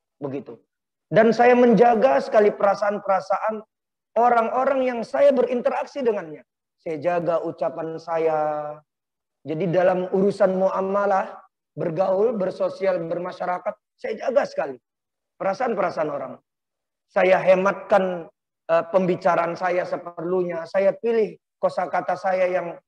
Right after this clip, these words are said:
singkat, padat, jelas, tapi tidak menyinggung perasaan. Lah ini, kata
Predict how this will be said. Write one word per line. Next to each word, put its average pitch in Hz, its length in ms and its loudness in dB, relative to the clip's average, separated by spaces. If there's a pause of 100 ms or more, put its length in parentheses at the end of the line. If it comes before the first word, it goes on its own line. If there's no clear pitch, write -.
(680)
singkat, 185 640 -2
padat, 175 320 -2
jelas, 180 480 -2
tapi 175 240 -8
tidak 180 320 -2
menyinggung 180 560 -4
perasaan. 165 880 -4 (1040)
Lah 202 240 4
ini, 254 720 0
kata 165 400 -6